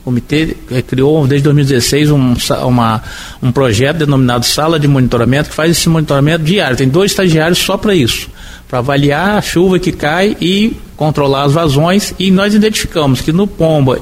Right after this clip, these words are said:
e no Paraibuno, lá em, em, em Três Rios, houve um acréscimo grande, né, de, saiu de, de, de, de cem metros cúbicos para setecentos.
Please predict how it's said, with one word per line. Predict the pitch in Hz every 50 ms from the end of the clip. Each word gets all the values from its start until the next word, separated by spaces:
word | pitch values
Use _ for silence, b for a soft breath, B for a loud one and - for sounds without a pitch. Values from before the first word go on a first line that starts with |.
| - -
e | 151 175 190
no | 175 160 156 151 151 147 135
Paraibuno, | - - 131 127 127 127 113 120 170 190 190 147 127
lá | 127 131 135
em, | 131 127 120 113 - - -
em, | 117 113 110 107 - - - 107 104 104
em | 104 101
Três | - - 117 113 101 104
Rios, | 135 190 208 170 123 - - B B B B B B B B B
houve | B - 151 180 190 196 208
um | 208
acréscimo | 196 185 - - 151 156 175 175 - 190 175
grande, | 160 139 143 160 170 170 156 123 113 - - - - - - -
né, | 113 120 135 156
de, | 156 156 135 B B B B B B
saiu | - - - 143 139 139 151 165
de, | 151 - 170 165 151 143
de, | 127 127 143 139 135 131 123 120 131 127 123
de, | 117 - - 143
de | 120 127 120
cem | - - - 151 160 170
metros | 160 147 139 147 143 -
cúbicos | - - 160 170 170 175 - -
para | - 160 160 160 156 143
setecentos. | - - - 160 160 - - - - 139 139 127 120 - - -